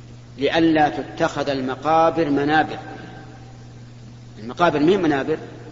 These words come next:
يخطب بها خطبة الجمعة؟ مواعظ هادئة،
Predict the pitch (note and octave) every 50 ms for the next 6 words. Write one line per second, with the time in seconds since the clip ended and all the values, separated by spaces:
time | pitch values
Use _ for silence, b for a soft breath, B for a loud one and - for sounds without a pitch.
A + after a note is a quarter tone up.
0 | - - - - - - - - - - - - - - - - - - - -
1 | - - C#3 D3 C3+ - D#3+ D3 C#3 D3+ D3 C#3+ C3+ C#3 C3 - C#3+ - - C#3
2 | C3 C#3 C3 C3 - A#2+ A2+ C3+ C3+ C#3 D#3+ D3 C3+ G#2+ G2+ - - - - -
3 | - - - - - - - - - - - - - - - - - - - -
4 | C#3 D3+ D3+ D#3+ F3 G3 G3+ F#3+ - D4 D#4+ - - - - - - - - -
5 | - - - - - - - - - - - - - - - - - D#3 E3 E3+
6 | E3 D#3 - C3 -